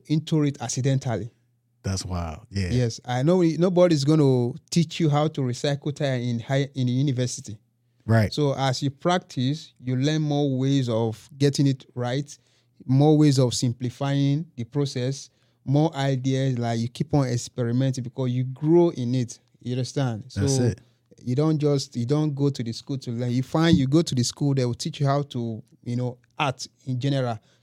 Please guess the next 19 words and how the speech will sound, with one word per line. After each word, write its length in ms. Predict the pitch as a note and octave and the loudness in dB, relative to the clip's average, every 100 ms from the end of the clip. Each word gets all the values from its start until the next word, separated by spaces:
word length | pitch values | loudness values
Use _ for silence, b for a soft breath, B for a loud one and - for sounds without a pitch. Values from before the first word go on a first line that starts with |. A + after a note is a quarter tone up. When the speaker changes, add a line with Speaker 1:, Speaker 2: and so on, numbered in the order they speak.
| - | -2
Speaker 1:
carving, 600 | C#3+ C#3+ C3+ C#3 C#3 B2+ | 4 4 6 4 4 0
whatever, 600 | - A2 B2+ C#3 C3 C3 | -4 -6 -4 -2 0 0
drawing, 480 | B2+ C#3 C#3 C#3 C3+ | 0 0 0 2 0
and 160 | A#2 - | -2 -6
about. 400 | A#2 A#2+ A#2 - _ C3 | -6 -4 -4 -6 _ -6
As 340 | C#3 - - - | -6 -4 -8 -4
when 280 | C#3 D#3+ | -2 0
you 60 | D3+ | 0
are 100 | B2 | 0
done, 300 | A#2 B2 B2 | 0 -2 0
you're 140 | A#2+ A#2+ | -2 -2
on 80 | A#2 | -2
your 160 | A2+ - | -4 -6
own. 140 | C3 | -6
You 60 | B2+ | -2
have 200 | C3+ D#3 | -2 -2
to 100 | B2 | -6
start 360 | - C#3+ C#3 B2+ | -8 -4 -4 -4
developing 640 | A#2 G#2+ A#2+ B2+ C3 C3+ | -6 -4 -6 -4 -2 -2